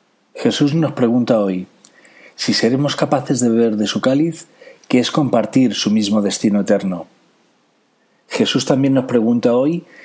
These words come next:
si somos capaces de recibir su mismo bautismo. Es decir, si somos capaces de obedecer el mismo mandato de Dios, coger nuestra cruz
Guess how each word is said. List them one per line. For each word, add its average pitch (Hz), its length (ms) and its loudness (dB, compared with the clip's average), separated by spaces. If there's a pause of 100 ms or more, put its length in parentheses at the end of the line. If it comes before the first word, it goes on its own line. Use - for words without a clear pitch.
(120)
si - 180 -2
somos 139 360 0
capaces 135 580 0
de 131 140 2
recibir 131 580 0 (280)
su - 260 0
mismo 123 320 0
bautismo. 92 600 -2 (1040)
Es 98 160 0
decir, 127 400 0 (400)
si - 180 -2
somos 151 320 0
capaces 143 500 0
de 127 80 2
obedecer 107 680 0 (380)
el 110 180 4
mismo 143 320 0
mandato 117 400 0
de 110 160 2
Dios, 160 460 -2 (340)
coger 135 360 0
nuestra 131 360 0
cruz 180 400 0